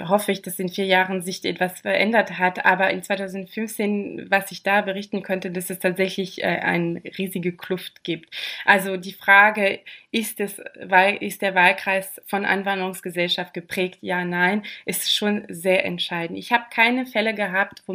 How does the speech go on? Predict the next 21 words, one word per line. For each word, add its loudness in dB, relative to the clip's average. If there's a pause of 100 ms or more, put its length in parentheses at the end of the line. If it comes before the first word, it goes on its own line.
Menschen -4
nicht -4
aufgestellt -2
worden -2
sind, -6 (400)
ähm, 6
aus 0
der 0
Befürchtung, -2
ähm, -2 (300)
nicht, -6
äh, 4
das 2
WählerInnen 4
Stimme -4
zu -18
verlieren. 0 (640)
Äh, 8 (220)
das -4
heißt 0
nicht, 0